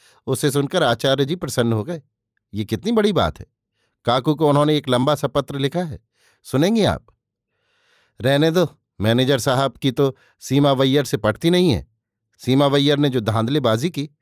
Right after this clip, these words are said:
उसके बाद ही इन्हें उत्तरदायित्व किया है। तब यही मैनेजर थे। अपने ब्राह्मण महाराज के दोस्त हैं ना, इसलिए लिख दिया होगा। अरे, मैं तो कहूं, कहीं खुद उन्हें ना लिख दिया हो कि भाई ऐसा लिख देना, क्या पता किया भी हो।"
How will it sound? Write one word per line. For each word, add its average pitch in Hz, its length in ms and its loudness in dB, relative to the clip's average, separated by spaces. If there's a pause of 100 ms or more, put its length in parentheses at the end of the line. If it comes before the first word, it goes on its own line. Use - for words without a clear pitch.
(320)
उसके 110 260 -2
बाद 127 300 2
ही 151 140 2
इन्हें 143 260 0 (100)
उत्तरदायित्व 131 640 -2
किया 160 260 -2
है। 98 220 -8 (800)
तब 123 160 0
यही 135 220 2
मैनेजर 147 440 0
थे। 190 160 -10 (640)
अपने 123 240 0
ब्राह्मण 131 360 2
महाराज 135 340 0
के 147 80 -4
दोस्त 131 360 -2
हैं 139 100 0
ना, 196 80 0
इसलिए 147 340 -2
लिख 143 180 -2
दिया 185 240 0
होगा। 202 280 -4 (720)
अरे, 110 160 0
मैं 139 160 4
तो 170 100 -2
कहूं, 147 240 0 (440)
कहीं 151 200 2
खुद 151 220 -2
उन्हें 139 360 0
ना 151 100 2
लिख 143 200 -2
दिया 120 220 2
हो 147 300 -2 (460)
कि 127 80 -2
भाई 139 200 2
ऐसा 123 260 2
लिख 120 160 0
देना, 147 280 -2 (520)
क्या 113 140 0
पता 135 280 0
किया 165 280 0
भी 175 160 0
हो।" 226 180 -6